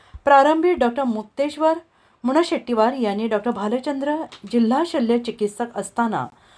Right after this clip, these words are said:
रुग्णांसाठी अहोरात्र काम केले. त्यांचा जन्म दहा जून एकोणीसशे चोवीसला धाराशिव जिल्ह्यात झाला. जिद्द आणि चिकाटीच्या बळावर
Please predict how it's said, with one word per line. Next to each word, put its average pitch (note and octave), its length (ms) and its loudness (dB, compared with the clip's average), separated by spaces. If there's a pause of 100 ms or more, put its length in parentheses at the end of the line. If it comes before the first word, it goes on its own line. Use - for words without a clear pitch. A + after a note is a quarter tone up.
(200)
रुग्णांसाठी D#4+ 540 4
अहोरात्र B3 500 0
काम F#3 320 -2
केले. C#3 220 -6 (400)
त्यांचा G3+ 280 0
जन्म G#3+ 280 0 (420)
दहा A3+ 320 0
जून D4+ 260 0
एकोणीसशे B3 380 -2
चोवीसला A3 600 0 (440)
धाराशिव B3 480 0
जिल्ह्यात F#3 360 -2 (140)
झाला. C#3+ 200 -12 (500)
जिद्द B3 340 -2
आणि B3 420 2
चिकाटीच्या C4 600 -2
बळावर F#3+ 480 0